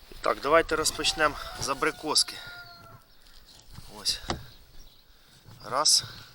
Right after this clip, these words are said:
Всередині, як бачимо, все зелене. Чорного, ознак почорніння немає. Ось.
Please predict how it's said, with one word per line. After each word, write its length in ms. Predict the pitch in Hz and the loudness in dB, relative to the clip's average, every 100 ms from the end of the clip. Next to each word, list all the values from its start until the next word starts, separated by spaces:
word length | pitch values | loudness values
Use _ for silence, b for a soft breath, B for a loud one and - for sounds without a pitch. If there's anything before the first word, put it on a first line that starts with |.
| B _ - - - _ - b b b b b b - | B _ -20 -20 -20 _ -20 b b b b b b -6
Всередині, 640 | - 131 131 147 151 156 - B B B - B B B B B B B - | -4 0 0 0 -2 -6 -10 B B B -20 B B B B B B B -16
як 160 | 110 113 | -14 -6
бачимо, 420 | 120 131 143 131 | 0 0 0 -4
все 280 | 123 - 120 | 0 2 2
зелене. 380 | 123 123 110 101 - - - | 0 0 0 -4 -8 -14 -8
Чорного, 640 | - 143 147 143 135 127 - B B B | -4 0 0 0 -6 -8 -14 B B B
ознак 380 | - 117 139 147 | -6 -2 2 0
почорніння 640 | - 139 - 131 143 135 | 0 -4 -4 -4 -8 -6
немає. 480 | 123 127 131 117 98 - - - B B B B - - | -6 -2 2 2 0 -8 -14 -14 B B B B -20 -16
Ось. 300 | 104 - | -4 -4